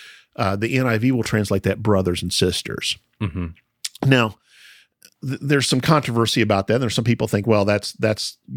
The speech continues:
Speaker 1: going further away from the original." But I, I'll tell you, I lived in a Spanish-speaking culture for a while. And what's interesting is i-, i-,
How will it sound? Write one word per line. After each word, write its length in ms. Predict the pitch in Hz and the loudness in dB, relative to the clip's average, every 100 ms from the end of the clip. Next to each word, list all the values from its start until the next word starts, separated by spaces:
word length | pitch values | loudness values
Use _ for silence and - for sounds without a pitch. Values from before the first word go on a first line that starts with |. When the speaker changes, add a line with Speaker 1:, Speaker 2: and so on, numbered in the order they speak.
| 117 | 0
Speaker 1:
going 360 | 131 135 110 | 2 2 -2
further 600 | 101 - - 165 160 127 | -4 -10 0 2 4 4
away 280 | 107 104 110 | 4 4 2
from 240 | 110 110 107 | 0 -2 -2
the 100 | 98 | -2
original." 600 | 98 117 127 117 87 - | 0 0 0 -6 -10 -12
But 200 | 135 127 | -4 -2
I, 100 | 120 120 | -2 -4
I'll 60 | |
tell 160 | 123 208 | -2 0
you, 140 | 254 - | 0 2
I 120 | 123 | 2
lived 260 | 127 226 233 | 2 2 2
in 80 | |
a 40 | 156 | -2
Spanish-speaking 680 | - 127 123 117 - 104 98 | 0 0 0 0 -2 -2 -2
culture 380 | - 104 - - | -2 -2 -2 -4
for 180 | 95 | -2
a 20 | 92 | -2
while. 440 | 92 - - 101 - _ - _ _ _ | -4 -6 -8 -10 -14 _ -20 _ _ _
And 140 | 143 143 | 2 2
what's 180 | 156 | 2
interesting 520 | 156 226 254 - 120 110 | 0 0 0 2 2 2
is 340 | 123 113 104 - - | 2 2 0 -8 -10
i-, 120 | 104 | -10
i-, 120 | - | -10